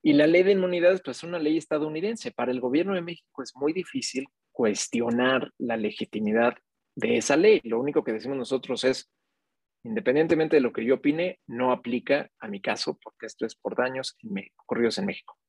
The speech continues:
Pero los estadounidenses sí pueden, y lo están haciendo mucho, cuestionar la legitimidad de esta ley,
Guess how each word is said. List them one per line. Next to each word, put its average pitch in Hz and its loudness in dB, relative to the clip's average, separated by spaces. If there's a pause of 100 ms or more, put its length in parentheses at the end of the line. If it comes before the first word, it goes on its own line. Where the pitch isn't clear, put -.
(560)
Pero 131 8
los 139 6
estadounidenses 147 0
sí 190 -2
pueden, 180 2
y 123 -2
lo 117 -4
están 170 -4
haciendo 170 -2 (120)
mucho, 127 -6 (300)
cuestionar 135 0 (240)
la 123 -2
legitimidad 127 -2
de 160 4
esta 156 0
ley, - -2